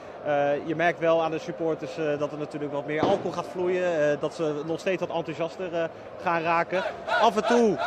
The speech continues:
ontploft er wel wat, eh, wat vuurwerk, eh, hier en daar tussen de supporters. Maar over het algemeen is het vandaag wel, eh, heel erg, eh, gezellig geweest. Ja, iedereen ging natuurlijk, eh, die fontein in. Rond, eh, drie uur, eh, zag je nog gras en bloemetjes rondom die fontein, maar dat is nu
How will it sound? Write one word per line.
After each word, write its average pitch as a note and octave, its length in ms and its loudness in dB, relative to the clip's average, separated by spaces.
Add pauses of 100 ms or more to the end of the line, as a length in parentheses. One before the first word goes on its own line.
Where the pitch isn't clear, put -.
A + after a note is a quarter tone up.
(280)
ontploft A3 360 4
er G#3+ 60 6
wel G3+ 240 8
wat, F#3 220 6
eh, F3 240 6
wat F3+ 180 0
vuurwerk, A#3 420 0
eh, G#3+ 260 2
hier G#3 200 -2
en G#3 80 2
daar G#3 180 2
tussen G3 220 -4
de F#3 60 -6
supporters. G#3 400 -4
Maar F#3+ 100 2
over F#3+ 180 2
het - 80 -6
algemeen G3 520 6 (260)
is E3 120 -2
het F3 100 -6
vandaag E3 360 4
wel, D#3+ 320 6
eh, D3+ 220 10 (260)
heel F3+ 280 8
erg, E3 200 4
eh, D#3 200 4
gezellig D3 400 2
geweest. C3+ 300 0
Ja, C#3 200 6 (220)
iedereen F#3+ 300 4
ging G3+ 180 0
natuurlijk, G3 440 2
eh, E3+ 320 6 (100)
die E3 100 -6
fontein F#3+ 460 2
in. F#3 160 0 (420)
Rond, D#3+ 240 0
eh, D#3 140 4 (120)
drie F#3 200 -4
uur, E3+ 320 2
eh, D#3 120 0
zag E3+ 180 -2
je F3+ 80 -2
nog D#3+ 180 0
gras F#3+ 280 2
en E3 140 2
bloemetjes G3+ 380 2
rondom F#3 260 -2
die F3+ 80 0
fontein, F3+ 360 4
maar F3 80 0
dat E3 120 -2
is D#3+ 100 -2
nu F3 220 2